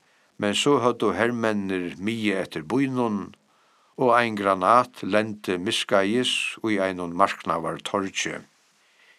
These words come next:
Hinum megin frá skút og snýskyttar eftir býarfólkinum. Fólkini í Sarajevo fingu trupulleikar við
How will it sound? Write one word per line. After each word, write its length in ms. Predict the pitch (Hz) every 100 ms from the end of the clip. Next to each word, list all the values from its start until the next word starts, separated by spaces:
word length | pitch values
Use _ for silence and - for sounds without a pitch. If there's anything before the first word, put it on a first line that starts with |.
| _
Hinum 320 | - 165 147 110
megin 300 | 98 90 78
frá 400 | - 95 110 127 101
skút 540 | - - 107 104 -
og 140 | 87 80
snýskyttar 1040 | - 104 107 104 104 - - 127 123 104
eftir 400 | 98 90 - 87 78
býarfólkinum. 960 | 87 87 87 85 101 - - 87 82 - _ _ _ _ _ _ _ _ _ _ _ _ _ _ _ _ _ _ _ -
Fólkini 640 | - 151 156 - 135 127
í 160 | 110 104
Sarajevo 800 | 117 101 98 90 101 110 123 113
fingu 320 | - 104 95
trupulleikar 840 | 87 101 101 107 101 101 104 123 101
við 160 | 92